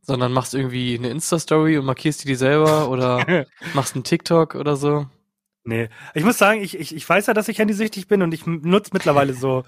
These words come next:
Speaker 1: <laughs>
Speaker 2: Notiz-Apps und, äh, ich habe auch eine, wo ich so Sachen durchstreichen kann. Also da werde ich besser.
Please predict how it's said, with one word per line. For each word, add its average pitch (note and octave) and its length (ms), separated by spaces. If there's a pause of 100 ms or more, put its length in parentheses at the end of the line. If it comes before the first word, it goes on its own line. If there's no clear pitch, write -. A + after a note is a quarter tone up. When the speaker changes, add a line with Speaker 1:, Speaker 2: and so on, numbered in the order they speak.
Speaker 1:
<laughs> - 140
Speaker 2:
Notiz-Apps D#3 1120
und, C3+ 540
äh, B2 180
ich A2+ 100
habe C#3+ 140
auch C3 140
eine, C3+ 220
wo C3+ 40
ich B2 100
so C#3+ 120
Sachen E3 240
durchstreichen C#3 540
kann. C3 280 (280)
Also B2+ 200
da C3 140
werde D3+ 140
ich - 120
besser. A#2+ 380